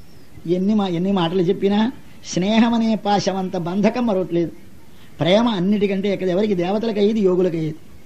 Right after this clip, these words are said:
అస్మా స్వప్రతికల్పేయం. మనలాంటి అజ్ఞానుల్లో చెప్పేది ఏమిటి దీన్ని?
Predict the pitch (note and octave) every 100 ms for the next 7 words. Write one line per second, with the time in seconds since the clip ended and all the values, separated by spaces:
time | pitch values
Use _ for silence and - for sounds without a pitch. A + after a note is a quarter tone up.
0 | - - - - - D#3+ G#3 A#3+ B3+ F3
1 | E3+ A3 A3 A3 G#3+ G#3 F#3+ F3+ F3+ -
2 | - - - - E3+ G3+ G#3+ A#3 G3+ E3+
3 | A3 B3 A#3+ A3+ - G3+ A#3 A3 G#3+ G3
4 | E3+ C3+